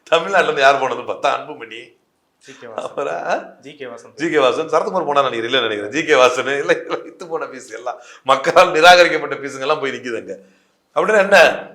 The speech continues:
Speaker 1: தமிழ்நாட்டுல உங்க பவுஸ் அவ்வளவுதான். அப்ப இங்கே நிக்கிறீங்க. அதை விட உன மோசம் இல்லையா காஷ்மீர்ல? நீங்க தான் ரெண்டா பிரிச்சு போட்டு என்னவோ பண்ணிட்டு இருக்கிறீங்களே. இப்ப நான் என்ன கேக்குறேன்னா,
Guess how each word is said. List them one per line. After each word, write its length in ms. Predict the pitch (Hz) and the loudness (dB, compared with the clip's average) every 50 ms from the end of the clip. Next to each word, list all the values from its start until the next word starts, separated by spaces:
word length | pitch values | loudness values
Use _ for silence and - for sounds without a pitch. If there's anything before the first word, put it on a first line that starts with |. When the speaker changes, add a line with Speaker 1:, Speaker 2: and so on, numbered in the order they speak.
| _ - | _ -2
Speaker 1:
தமிழ்நாட்டுல 440 | - 165 208 220 220 220 208 208 | 0 0 0 2 0 0 0 0
உங்க 140 | 208 185 165 | 0 0 4
பவுஸ் 300 | 147 160 190 226 - 185 | 6 6 6 6 8 8
அவ்வளவுதான். 680 | 170 165 165 156 143 139 123 104 92 - - - - _ _ | 10 10 10 10 10 8 6 6 2 -4 -8 -16 -20 _ _
அப்ப 180 | - 165 202 214 | -4 -2 -2 0
இங்கே 180 | 214 226 247 | 2 4 4
நிக்கிறீங்க. 480 | 233 202 165 165 156 165 170 208 240 226 175 120 - - - - _ _ _ _ _ _ _ _ _ _ _ | 4 4 2 -2 -4 -4 -2 0 0 2 0 0 -4 -10 -18 -20 _ _ _ _ _ _ _ _ _ _ _
அதை 280 | - 127 131 - 240 247 | 2 4 8 10 10 12
விட 140 | 254 254 | 12 12
உன 140 | 247 247 240 | 12 12 10
மோசம் 420 | 226 226 233 226 226 226 202 214 214 | 10 8 8 8 8 6 6 6 4
இல்லையா 260 | 196 180 170 165 170 | 2 2 4 4 4
காஷ்மீர்ல? 600 | 160 165 165 151 135 120 107 98 90 87 - - - - - _ _ _ | 4 4 2 0 0 2 0 0 0 -4 -12 -18 -20 -20 -20 _ _ _
நீங்க 140 | - 160 190 | -4 0 4
தான் 100 | 214 214 202 | 4 4 6
ரெண்டா 140 | 208 220 214 214 | 8 8 6 6
பிரிச்சு 180 | 208 180 196 | 4 -2 -4
போட்டு 160 | 190 202 202 196 | -2 0 0 2
என்னவோ 160 | 196 208 202 - | 2 2 2 2
பண்ணிட்டு 220 | 190 196 196 165 | 0 0 0 -2
இருக்கிறீங்களே. 380 | 170 143 139 123 113 104 98 92 92 | -2 -2 -2 -4 -6 -6 -6 -8 -8
இப்ப 100 | 92 110 95 - 107 | -10 -12 -14 -12 -12
நான் 220 | 135 - - 349 311 | -12 -12 -12 -12 -10
என்ன 120 | 233 226 214 180 | -8 -6 -4 -2
கேக்குறேன்னா, 440 | 156 135 117 110 - - - - - | -2 -2 -4 -6 -12 -14 -16 -14 -14